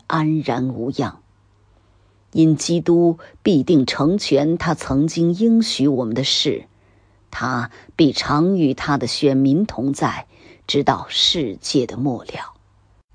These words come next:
我们绝不是与这教会作战，因我们与所有的信徒同心敬拜和颂赞独一的真神和主基督，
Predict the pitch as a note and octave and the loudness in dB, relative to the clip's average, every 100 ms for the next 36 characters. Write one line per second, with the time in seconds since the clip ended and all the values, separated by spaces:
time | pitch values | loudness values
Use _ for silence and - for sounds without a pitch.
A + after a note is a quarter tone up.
0 | _ _ _ - D3 C#3+ C#3 C#3 D3 D#3 | _ _ _ 0 2 4 4 4 4 2
1 | - D3 D3 E3 C#3+ D#3 - C#3 B2+ C#3 | 2 4 4 4 2 0 2 4 4 4
2 | D#3 C3+ F#3 F3+ F2 - G3+ D#3 - D3+ | 2 2 2 2 0 0 2 2 0 -4
3 | - B2+ - - _ _ _ _ _ _ | -2 -4 -6 -10 _ _ _ _ _ _
4 | E3 E3 D#3 C#3+ C#3+ D3 D#3+ D3 D3 - | 4 6 8 6 6 4 2 4 2 2
5 | D#3 D#3 G#3+ D3+ C3 D#3 - E3 B2 - | 4 6 6 4 2 0 2 2 2 0
6 | D3 D#3+ D#3+ - F#3 F3+ G#3 - A3 A3+ | 2 2 0 -2 2 2 0 2 2 2
7 | - G#3+ C3 - E3+ A2 A#2+ - D#3 D#3+ | 2 2 2 0 0 0 -4 -2 -2 0
8 | - B3+ E3 A2 - A2+ C#3 - - D3+ | 0 0 2 0 -2 -2 -4 -12 -4 0
9 | E3 F3+ F#3+ F3+ F#3+ B2 - A3 G#3+ G#3+ | 2 2 -2 -2 0 -2 0 2 2 0
10 | - A#2+ D3+ F3 - - - C#3+ C3 C#3+ | -2 0 0 -2 -8 -20 -2 -2 0 -4
11 | G2+ - - C#3+ - C3+ | -6 -6 -2 -2 -2 -4